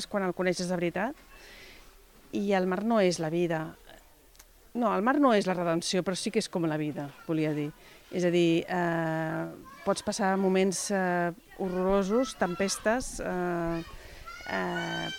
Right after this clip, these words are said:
que pot ser, pot resultar ser l'infern, però hi ha moments absolutament idíl·lics. Eh, i el mar és un mirall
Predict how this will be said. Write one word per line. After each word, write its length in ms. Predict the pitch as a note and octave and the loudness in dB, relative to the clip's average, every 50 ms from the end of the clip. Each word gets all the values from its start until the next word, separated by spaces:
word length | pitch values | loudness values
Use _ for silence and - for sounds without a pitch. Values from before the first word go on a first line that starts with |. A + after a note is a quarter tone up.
| - - | -6 -4
que 100 | G3 E3+ | -2 0
pot 140 | F#3+ F3+ - | 0 0 0
ser, 180 | - A3 F#3+ F#3 F#3 - - | 2 2 4 4 2 0 -2
pot 140 | F#3+ F#3 E3 | -6 -4 -4
resultar 720 | F#3 F3 F3+ F3+ E3+ - F3 E3+ E3+ E3 E3 E3 D#3+ D#3+ D#3 | -4 -4 -4 -4 -2 0 0 0 2 0 0 0 -2 -4 -6
ser 240 | - - - F#3 E3+ E3 | -6 -4 -2 0 0 0
l'infern, 580 | F3 E3+ D#3+ - - F#3 F3+ G#3 A#3 C4+ D4 D4 - - - - - - | 0 -2 -2 -2 0 0 0 2 0 -2 -4 -6 -8 -12 -18 -20 -20 -8
però 120 | - G3+ F#3 | -2 0 2
hi 80 | F3+ | 2
ha 60 | F3+ F#3 | 4 4
moments 320 | F#3+ F#3+ G3 G#3 - - - | 4 4 2 2 0 -4 -6
absolutament 500 | - F#3 - G#3+ F3+ - F#3 F3+ F3+ F#3+ | -8 -8 -8 -4 -2 0 2 2 4 4
idíl·lics. 520 | F#3 F3+ F3+ F#3 G3 F3+ E3 - - - - - - - | 4 4 2 4 4 2 2 0 -4 -10 -10 -10 -10 -8
Eh, 500 | - F3+ E3+ E3+ E3+ E3+ E3+ E3 E3 E3+ E3 - - - - - - - - - - | -6 -4 -2 -2 -2 -2 -2 -2 -4 -6 -8 -12 -18 -20 -20 -20 -20 -20 -20 -12 0
i 80 | - G#3 | 2 2
el 80 | G3+ G3+ | 4 4
mar 140 | A#3 B3+ D4 | 6 6 6
és 160 | C#4+ B3 A3 | 6 6 6
un 120 | G#3 G#3 | 6 6
mirall 360 | G3 F3+ E3 D#3+ D#3+ D#3+ D#3+ | 6 6 6 4 2 2 0